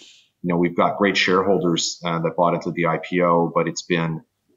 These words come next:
I'd say, difficult given the market conditions to generate,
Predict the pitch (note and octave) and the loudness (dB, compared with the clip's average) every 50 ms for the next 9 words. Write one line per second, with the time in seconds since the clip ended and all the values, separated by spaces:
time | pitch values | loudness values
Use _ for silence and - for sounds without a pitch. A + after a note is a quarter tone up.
0 | - F2 E2 - - G2 E2+ D2 - F2+ - - F#2+ - - - G2 F2 D#2+ - | -8 -6 -4 -2 0 0 0 0 0 -2 -2 -2 -2 -6 -2 0 2 2 2 2
1 | - G2 E2 E2 D#2 D2 D#2 D2+ D#2 D#2+ - F#2+ F2+ - - F2+ D#2+ F#2 F2+ - | -2 -4 -4 -4 -4 -6 -4 -2 -2 -2 -2 -6 -10 -8 -6 -4 -2 -2 -2 0
2 | - G#2 F#2 - - - - - G2+ F2+ F2 E2+ E2 D#2+ D#2+ D2 D#2 F2+ E2+ E2+ | -2 -2 -4 -4 -6 -8 -6 -2 0 2 2 2 2 0 -2 -2 -2 -2 0 0
3 | E2+ E2 E2 D#2+ D#2 - | 0 0 0 0 -2 -4